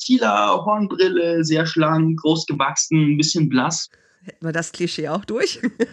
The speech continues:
Speaker 1: Ja. Und dann bin ich mit dem rausgegangen. Das war, das war der Beginn. Das war der Einstieg.
Speaker 2: Okay.
Speaker 1: <laughs>
Speaker 2: Und was, was, wie,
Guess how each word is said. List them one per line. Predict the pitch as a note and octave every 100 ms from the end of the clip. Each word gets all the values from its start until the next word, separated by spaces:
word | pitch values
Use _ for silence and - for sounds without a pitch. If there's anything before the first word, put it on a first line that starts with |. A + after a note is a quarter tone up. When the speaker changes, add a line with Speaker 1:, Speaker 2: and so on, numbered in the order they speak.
| B3 - D#4 C#3
Speaker 1:
Ja. | C#3+ E3 D#3+ C#3 D#3+ - - - _ D4+ D4 - B3+ _ - F#3+ - -
Und | E3
dann | E3 E3 D#3+
bin | E3
ich | F#3+ F#3+
mit | E3
dem | F3 D#3
rausgegangen. | G#3 - A#2 A#2 C#3+ D3+ G#2+
Das | - -
war, | C#3 D#3 D#3+ _ _ _
das | D3 -
war | D#3 D#3
der | D#3
Beginn. | D3+ C#3 F3 D3 - _ -
Das | B2 -
war | D3 C#3+ C#3 C#3+ _ _ _ _ -
der | C3+
Einstieg. | C#3 B2+ - G2+ G2 - _ _ -
Speaker 2:
Okay. | G3+ G#3 G#3+ A#3+ _ _ _ _ _ B2
Speaker 1:
<laughs> | B2 - D#3 - F3+ - - - _ _ _ _ -
Speaker 2:
Und | A#3+
was, | C#4 - -
was, | D4 D4 -
wie, | G#3+ A3